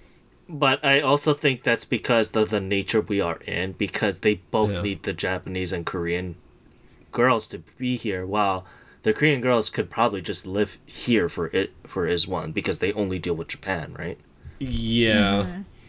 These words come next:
Speaker 3: Yeah.
Speaker 2: Yeah, yeah, they're, they're, they're a, um,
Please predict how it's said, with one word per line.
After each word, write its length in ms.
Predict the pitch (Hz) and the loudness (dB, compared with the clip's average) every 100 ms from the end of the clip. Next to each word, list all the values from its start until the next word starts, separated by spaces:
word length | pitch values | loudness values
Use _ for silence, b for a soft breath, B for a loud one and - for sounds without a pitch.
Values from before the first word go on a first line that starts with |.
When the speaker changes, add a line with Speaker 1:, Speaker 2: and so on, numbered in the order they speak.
| B B - | B B -8
Speaker 3:
Yeah. 340 | 196 185 170 185 - | -4 -2 -4 -6 -6
Speaker 2:
Yeah, 420 | 117 107 104 104 98 | 0 2 4 2 0
yeah, 180 | 113 104 | 0 2
they're, 240 | 110 123 | 4 2
they're, 160 | 123 127 | 4 2
they're 320 | 123 120 113 | 4 2 4
a, 180 | 110 107 | 2 4
um, 460 | 101 98 92 90 | 2 2 -2 -6